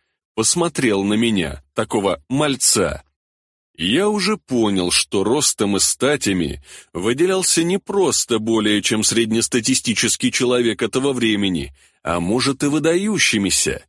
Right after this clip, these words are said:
Стал мне понятен и замысел Воисила.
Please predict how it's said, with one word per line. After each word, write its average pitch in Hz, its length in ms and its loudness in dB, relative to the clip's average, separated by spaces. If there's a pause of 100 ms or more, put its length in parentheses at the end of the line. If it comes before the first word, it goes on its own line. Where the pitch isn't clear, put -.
(500)
Стал 196 500 0
мне 185 240 0
понятен 175 600 0
и 170 40 2
замысел 165 560 0
Воисила. 101 840 2